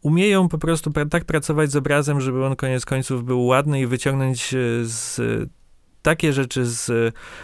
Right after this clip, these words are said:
gry światła, która się dzieje w już zarejestrowanym obrazie, e, i tak, tak ładnie ją ukierunkować, żeby potem ten obraz, e, wydawał się atrakcyjny, żeby potem stanąć tak, od-, odsunąć od telewizora i powiedzieć, "No, filmowo wygląda", nie?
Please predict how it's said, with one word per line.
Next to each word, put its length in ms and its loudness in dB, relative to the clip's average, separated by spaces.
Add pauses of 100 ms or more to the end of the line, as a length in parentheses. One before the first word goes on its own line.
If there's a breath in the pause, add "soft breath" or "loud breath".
(120)
gry 220 0
światła, 420 2
która 260 -2
się 140 -4
dzieje 320 2
w 180 -12 (160)
już 160 0
zarejestrowanym 720 2
obrazie, 440 2 (380 loud breath)
e, 300 0
i 160 -2
tak, 240 2 (260)
tak 160 2
ładnie 260 2
ją 120 2
ukierunkować, 680 0
żeby 180 -2
potem 300 2
ten 160 2
obraz, 440 0
e, 40 0 (240)
wydawał 400 2
się 140 0
atrakcyjny, 640 2
żeby 180 0
potem 300 -2 (720 loud breath)
stanąć 520 2
tak, 340 -8 (100)
od-, 140 -4 (100)
odsunąć 500 0
od 120 -4
telewizora 640 2
i 80 2
powiedzieć, 320 -4
"No, 120 0
filmowo 560 4
wygląda", 640 2
nie? 200 0